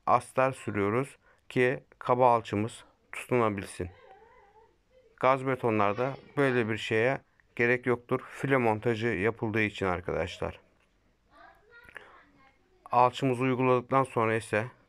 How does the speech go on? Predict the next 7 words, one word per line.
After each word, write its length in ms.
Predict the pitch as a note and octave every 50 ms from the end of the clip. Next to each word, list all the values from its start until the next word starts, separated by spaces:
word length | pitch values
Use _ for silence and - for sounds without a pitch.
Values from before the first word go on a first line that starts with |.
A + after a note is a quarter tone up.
| _ _ _ _ _ _ _ _ _ _ - _ _ - - -
mastar 460 | B2 B2 B2 B2 - - - B2+ B2
yoluyla 400 | B2+ B2+ B2 B2 B2+ B2+ A#2+ A2
ile, 260 | G2+ G2+ G#2 G#2+ A#2 B2 - _ _ -
mastar 400 | A2 A2+ A#2+ - - - B2+ B2+
yoluyla 500 | B2 A#2 G#2+ G2+ F#2 F#2 G#2+ A#2 A#2+ - _ _ _ _ _ _ _ _ _ _ _ _ _ _ _ _ _ _ _ -
uyguladığımız 720 | B2+ C3 C3 B2+ C3 C3+ B2+ A#2+ A#2 A#2 A2+ G#2+ - -
alçıyı 540 | G#2 B2+ C3 B2+ - - A#2 A2+ A2+ A#2